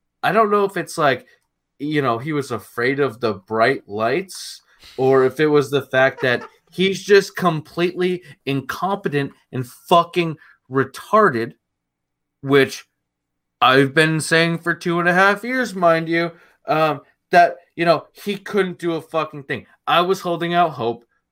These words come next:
Uh, I was wrong. I'll admit that.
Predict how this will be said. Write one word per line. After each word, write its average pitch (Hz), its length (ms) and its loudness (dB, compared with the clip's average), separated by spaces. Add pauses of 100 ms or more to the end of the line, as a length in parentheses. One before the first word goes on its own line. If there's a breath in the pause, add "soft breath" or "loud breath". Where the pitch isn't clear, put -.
(120)
Uh, 110 360 0 (340)
I 110 220 0
was 131 260 0
wrong. 113 480 -4 (300)
I'll 120 180 2
admit 131 340 -2
that. 117 300 0